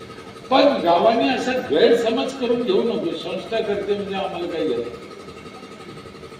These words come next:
हे चुकीचं आहे. संस्था संत एक मंत्र देत असते, तो घ्यायचा आणि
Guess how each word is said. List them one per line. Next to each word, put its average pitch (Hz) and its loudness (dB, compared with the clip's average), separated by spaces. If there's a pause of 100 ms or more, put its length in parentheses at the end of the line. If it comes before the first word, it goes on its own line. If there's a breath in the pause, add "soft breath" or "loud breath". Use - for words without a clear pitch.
(120)
हे 233 -8
चुकीचं 202 0
आहे. - -6 (1080)
संस्था 175 2
संत 190 0
एक 220 0
मंत्र 196 0
देत 220 2
असते, - -2 (1400)
तो 240 2
घ्यायचा 185 6
आणि 247 4